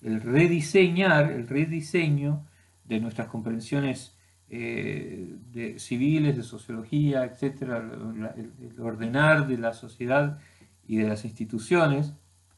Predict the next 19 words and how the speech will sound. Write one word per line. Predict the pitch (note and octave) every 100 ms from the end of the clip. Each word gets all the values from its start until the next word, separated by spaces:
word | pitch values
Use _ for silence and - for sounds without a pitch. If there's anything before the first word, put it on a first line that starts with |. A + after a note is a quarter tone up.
| _ _
darse | C#3 C3+ E3+ E3+
cuenta | D#3 F#3+ F#3 D3+
que, | C#3+ C3+ C#3 - _ _ _ _ _ _ -
eh, | A#2+ B2 B2 B2 A#2+ - - -
n-, | C3 D3 D3 A2 C3 - -
no | C#3+ D#3
hay | F#3+ G#3+ -
que | D3+ C#3 C#3 C3+ - - - - _ _ _ _ _
defenderse | - B2+ C3+ C#3+ D#3 D3 D3 F3 E3+ - D3+
de | C3 C#3+
un | D3
ser | D3 C#3
humano | C#3 C#3+ C#3+
agresivo, | C3+ C3 - - A#2 G#2+ G#2 G2+ - _ _ _ _
porque | A#2+ A#2+ C#3+
esto | D3 D#3
es | B2+
lo, | B2 A#2+
el, | A#2 A#2+